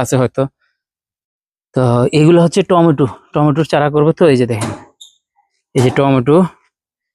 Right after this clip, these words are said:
এখানে কিনে এনে রাখছে চারাগুলো। হ্যাঁ, এই যে এখানেও আরো আছে, জমিনের মধ্যে টমেটো করব। অনেক কিন্তু আনছে,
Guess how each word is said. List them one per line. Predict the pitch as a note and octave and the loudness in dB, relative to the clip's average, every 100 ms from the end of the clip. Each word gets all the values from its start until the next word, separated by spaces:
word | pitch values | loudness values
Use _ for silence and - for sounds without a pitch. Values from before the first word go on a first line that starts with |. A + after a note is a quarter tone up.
| - | -8
এখানে | B2+ C#3 C3+ - | -2 0 0 2
কিনে | C3+ C#3+ | 2 2
এনে | D3+ C3 | 0 -2
রাখছে | A#2+ A#2 | -4 -6
চারাগুলো। | A#2 A2 G#2+ G#2+ _ _ _ - - _ _ _ _ _ - | -4 -4 -4 -10 _ _ _ -20 -20 _ _ _ _ _ -4
হ্যাঁ, | B2 B2+ B2 | -2 0 0
এই | B2 | 0
যে | C3 A#2 | 2 0
এখানেও | B2+ B2+ A#2+ | 0 0 0
আরো | A#2+ A#2+ | -2 -2
আছে, | - C#3+ D3 _ _ _ _ _ | -2 -2 -2 _ _ _ _ _
জমিনের | C3+ C#3+ C#3 C#3+ C#3 | -2 0 2 2 2
মধ্যে | C3 C3+ | 0 -2
টমেটো | D3 C#3 B2+ B2 | 0 0 0 0
করব। | B2 B2+ G3 _ - _ _ _ _ _ C#3+ | 0 -2 -4 _ -20 _ _ _ _ _ -2
অনেক | D#3+ E3+ - | 0 0 0
কিন্তু | B2+ B2+ | 0 -2
আনছে, | G#2 - | -4 -10